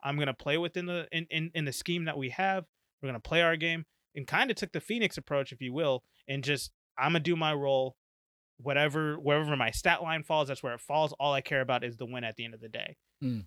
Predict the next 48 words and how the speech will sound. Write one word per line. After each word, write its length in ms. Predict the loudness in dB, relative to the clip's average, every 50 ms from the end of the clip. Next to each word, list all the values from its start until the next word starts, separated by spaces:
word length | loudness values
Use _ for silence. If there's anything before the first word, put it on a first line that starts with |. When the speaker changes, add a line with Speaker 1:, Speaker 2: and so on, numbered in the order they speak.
| _ 0
Speaker 1:
And 100 | 0 2
he 160 | 4 4 2 0
just, 180 | -2 -4 -4
he 120 | -2 0 6
basically 360 | 6 6 6 6 4 2 2
just 160 | 2 2 2
didn't 280 | 4 4 4 2 -2 -2
lose 240 | -2 -2 -2 -4 -4
them 140 | -8 -8 -8
any 160 | -8 -10 -8
games. 440 | -10 -10 -10 -10 -14 -18 -20 -20 _ _ _ _ -12
Speaker 2:
Right. 240 | -10 -10 -10 -10 _ _ _ _ _ _ _ _ _
Speaker 1:
So 400 | -4 -2 0 2 0 0 -2 -2 2
I, 220 | 4 4 6 6
I 60 | 4 2
think 240 | 2 -2 -2 -4
Phoenix 400 | 0 2 2 4 4 0 0 -2
needs 260 | -2 0 -2 -2 -2 -4
props 420 | -4 2 4 4 4 4 2 -4 -8
across 420 | -8 -4 0 2 2 2 2 -2
the 80 | -6 -10
board 320 | -6 -4 -4 -4 -4 -6
for, 120 | -8 -12 -12
the, 120 | -12 -4 0 0
or 100 | 0 0
not, 220 | 0 -4 -6 -6
sorry, 200 | -6 -8 -8 -8
Phoenix, 320 | -6 -6 -6 -6 -6 -8 -8 -8
uh, 200 | -6 -6 -6 -8 _ _ _ _ -6
Milwaukee 460 | 0 4 6 6 6 4 2 -4 -6
needs 180 | -6 -6 -8 -8
props 300 | -2 0 0 0 -2 -4
across 280 | -4 -2 -2 -2 -2 -4
the 60 | -14 -10
board 320 | -8 -6 -6 -6 -8 -10 _ _ _ _ _
for 340 | -6 -2 -2 -2 -2 -2 -2
how 200 | 0 2 2 4
they 140 | 4 2 0
played 380 | -2 -2 -2 -2 0 0 -2 -4 -6
and 120 | -8 -2
how 180 | 0 2 2 2
they 300 | 2 0 0 0 -2 -4 -6 -8
responded 680 | -8 -8 -8 -4 -2 0 2 2 2 2 0 -2 -4
in 120 | -4 -8 -6
this 180 | -8 -8 -8
series. 560 | -8 -6 -4 -2 -2 -2 -2 -2 -4 -4 -8 _ _ _ _ _ _ _ _ -4
Speaker 2:
Mm-hmm. 120 | 0 2
Speaker 1:
Because 580 | 2 2 4 4 2 2 2 2 -2 -6 -14